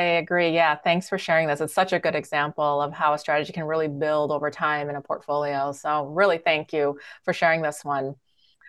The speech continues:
Uh, so right now I wanna shift gears because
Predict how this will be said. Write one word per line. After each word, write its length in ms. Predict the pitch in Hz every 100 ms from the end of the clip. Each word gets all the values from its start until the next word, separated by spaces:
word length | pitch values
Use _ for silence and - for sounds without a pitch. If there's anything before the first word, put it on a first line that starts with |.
| - - -
Uh, 320 | 196 185 175
so 160 | - 330
right 180 | 349 403
now 140 | 330
I 160 | 269 240
wanna 400 | 247 247 240 240
shift 240 | 269 262
gears 400 | 247 285 185 170
because 420 | 214 233 208 196